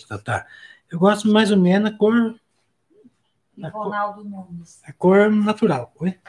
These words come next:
Speaker 2: O Ivonaldo Nunes. Há uns dez anos comprei um D V D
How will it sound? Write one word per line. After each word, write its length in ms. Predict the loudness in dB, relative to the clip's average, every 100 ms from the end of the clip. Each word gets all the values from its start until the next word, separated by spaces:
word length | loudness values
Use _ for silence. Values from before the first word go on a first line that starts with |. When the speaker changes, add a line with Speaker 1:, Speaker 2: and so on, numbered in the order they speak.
| -20 _
Speaker 2:
O 120 | -12 -12
Ivonaldo 640 | -10 -10 -8 -8 -10 -12
Nunes. 440 | -18 -18 -20 -20 _
Há 300 | -4 -4 -4
uns 160 | -10 -10
dez 500 | -8 -6 -6 -10 -10
anos 680 | -8 -6 -8 -10 -12 -16 -16
comprei 500 | -14 -12 -10 -10 -10
um 60 | -10
D 120 | -10
V 180 | -8 -12
D 500 | -12 -10 -8 -8 -10